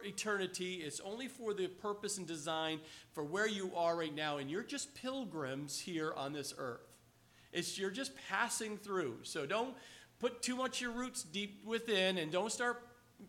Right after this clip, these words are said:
pouring the pillars and the cement pillars to think that you're going to be, your life is going to be the way it is the rest of the way you've designed it. I know you have a custom home built in your own mind. But when you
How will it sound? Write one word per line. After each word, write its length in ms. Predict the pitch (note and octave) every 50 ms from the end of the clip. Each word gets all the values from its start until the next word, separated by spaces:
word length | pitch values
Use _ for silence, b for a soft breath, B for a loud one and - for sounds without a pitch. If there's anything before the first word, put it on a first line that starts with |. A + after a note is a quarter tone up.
| -
pouring 420 | - - A#3 A3+ A#3+ B3 B3+ A#3+ A3+
the 80 | A3+
pillars 600 | A3+ - - C4 B3 G#3+ G3 F#3+ G3 G#3 G#3+ E3+ F#3+
and 120 | G3+ F#3+
the 80 | F#3 F3+
cement 380 | F3+ - A3 A3 A3+ A#3 A3 -
pillars 440 | G#3+ B3 A#3+ G#3+ G3+ G3+ G#3 G3+ G#3 B B B B B
to 80 | F3+ F#3
think 280 | F#3 F#3+ A#3+ A#3 A#3 A#3
that 80 | G#3
you're 200 | F#3 F#3+ A3 A#3+
going 260 | A3+ A#3 A#3 A3+ G#3+
to 60 | G3+ G3+
be, 180 | - - A3
your 240 | A3 G3+ G3+ G3+ G3+
life 220 | G#3 A3+ A#3+ A#3
is 100 | A3+ G#3+
going 240 | - - A#3 A3 G#3+
to 60 | F#3
be 200 | F3 D#3+ G#3+ A3
the 80 | G3 F#3
way 260 | F3+ G#3+ G#3+ G#3+ G#3
it 80 | F3+ F#3+
is 160 | G#3 G#3 G3+
the 80 | E3+ E3+
rest 260 | E3+ G3 F3+ F#3 -
of 80 | E3
the 80 | D3 E3
way 300 | D#3 E3+ F3 F3 F3 D3+ B B B B
you've 280 | D3+ E3 F3+ D#3+ C#3
designed 500 | C#3 D3+ C3+ B2+ C3+ A#2+ A#2+ A2 G#2 -
it. 80 | - - - - - - -
I 140 | D#3+ F3+
know 200 | F#3+ G#3 A3+ A#3
you 220 | A#3 A#3 A3+ A3 -
have 200 | G#3 G#3 G3 F3
a 40 | F3+
custom 480 | F3+ - - - A#3 A3 - - A3 G3
home 360 | E3+ F#3+ G#3+ G#3+ G#3 E3+ C3+
built 340 | E3+ G#3 F#3 C3+ B2+ D#3 - B B B B B B
in 100 | E3+ F3+
your 160 | E3+ E3+ F3
own 220 | F3 F3+ F3+ F3
mind. 260 | F3 F3+ D#3+ C3 A2 - - - - - - - - _ - - _ B B B B B B B B B B B B B B - -
But 140 | - F#3+ F3+
when 140 | F#3+ F#3 F3
you 160 | E3+ E3+